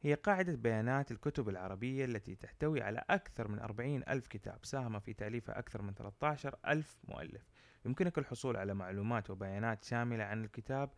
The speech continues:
وتحميل عدد من الكتب المجانية على أجهزتك الإلكترونية مثل الآيباد وكندل. قاعدة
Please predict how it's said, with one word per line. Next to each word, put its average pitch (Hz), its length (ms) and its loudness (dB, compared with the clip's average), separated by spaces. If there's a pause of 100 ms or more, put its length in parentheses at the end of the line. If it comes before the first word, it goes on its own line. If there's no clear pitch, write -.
(240)
وتحميل 139 480 2
عدد 156 280 2
من 151 60 2
الكتب 139 340 -2
المجانية 107 680 0 (260)
على 101 220 2
أجهزتك 95 480 -4
الإلكترونية 110 880 -2 (300)
مثل 95 200 -6
الآيباد 131 640 2 (340)
وكندل. 104 460 -4 (560)
قاعدة 165 320 4